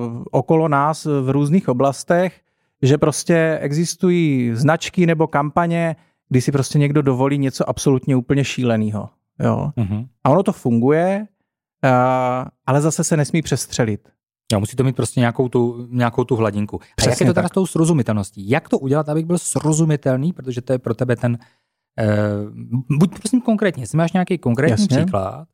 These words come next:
Speaker 2: třeba něčeho, co nefungovalo, a potom jste to zjednodušili, nebo ty jsi to zjednodušil, aby to bylo srozumitelné.
Speaker 1: Mhm. Eh, budu mluvit o konkrétním příkladu, ale neřeknu firma,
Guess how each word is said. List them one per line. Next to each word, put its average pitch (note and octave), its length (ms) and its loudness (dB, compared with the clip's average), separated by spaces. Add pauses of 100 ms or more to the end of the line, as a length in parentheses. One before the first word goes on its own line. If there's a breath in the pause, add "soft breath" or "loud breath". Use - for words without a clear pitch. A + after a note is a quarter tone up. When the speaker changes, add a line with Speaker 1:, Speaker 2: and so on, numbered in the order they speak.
(160)
Speaker 2:
třeba A#2+ 180 0
něčeho, C3+ 320 -2
co A#2 100 -6
nefungovalo, A2 640 -2
a A#2+ 40 -6
potom C#3+ 360 -4
jste - 260 -10
to G#2+ 260 -8
zjednodušili, A2 680 -4
nebo G#2 140 -2
ty G#2 120 -10
jsi - 60 -8
to A#2 120 -2
zjednodušil, A2 440 -4
aby A#2 100 -4
to A#2+ 100 -6
bylo A#2+ 120 -2
srozumitelné. G2 640 -8 (100)
Speaker 1:
Mhm. C#3 280 6 (1400)
Eh, A#2+ 480 2 (1120)
budu E3 160 6
mluvit G#3 280 2
o F3+ 80 0
konkrétním F#3+ 460 -2
příkladu, F3+ 680 2
ale F#3+ 160 0
neřeknu F3 360 -2
firma, E3+ 600 0